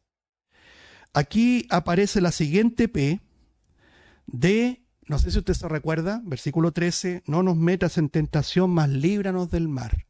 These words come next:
del mal". La P de protección. Nuestro Dios es protector. Él nos protege.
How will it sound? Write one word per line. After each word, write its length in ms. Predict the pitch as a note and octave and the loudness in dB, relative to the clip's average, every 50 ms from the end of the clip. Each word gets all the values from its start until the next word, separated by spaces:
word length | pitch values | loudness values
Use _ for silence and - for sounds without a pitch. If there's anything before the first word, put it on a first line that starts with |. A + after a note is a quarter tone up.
| _ _ _ | _ _ _
del 200 | - C#3+ D#3+ D#3 | -2 0 0 0
mal". 340 | D3+ C3+ G#2+ G#2 - - _ _ _ _ _ _ _ _ _ _ _ _ _ _ _ _ _ | 0 -2 -4 -6 -8 -12 _ _ _ _ _ _ _ _ _ _ _ _ _ _ _ _ _
La 260 | - C#3+ C#3 C3+ A#2+ | -6 -4 -4 -4 -4
P 200 | _ E3+ E3+ F3 | _ -4 -4 -4
de 120 | D#3+ D#3+ C3 | -4 -6 -10
protección. 760 | - - D#3+ E3 - - D#3 - - - - - B2 A2+ A2 - - _ _ _ _ _ _ _ _ _ _ | -10 -10 -10 -8 -2 -2 -4 -2 -2 -4 -4 -4 -4 -6 -12 -16 -20 _ _ _ _ _ _ _ _ _ _
Nuestro 360 | - C#3+ D3+ - _ D3 C3 | -6 -6 -6 -4 _ -8 -6
Dios 300 | B2 C#3 D3+ D3+ - - | -4 -4 -4 -4 -4 -6
es 100 | C#3 - - _ | -10 -12 -14 _
protector. 1000 | - - D#3+ E3 D3 - D#3 C#3+ - _ _ _ - C#3+ C#3 C3 A#2+ A#2 - _ _ _ _ _ _ _ _ _ _ _ _ _ _ | -6 -4 -4 -4 -4 -4 -6 -8 -8 _ _ _ -8 -6 -6 -6 -8 -12 -14 _ _ _ _ _ _ _ _ _ _ _ _ _ _
Él 240 | - D3 D#3 D3+ D3 | -4 -2 -2 -2 -4
nos 160 | C#3+ D3 - | -6 -8 -8
protege. 760 | - _ - C#3 C3 - - D3 - - - - - - - | -10 _ -10 -10 -10 -6 0 2 2 2 0 -6 -18 -20 -20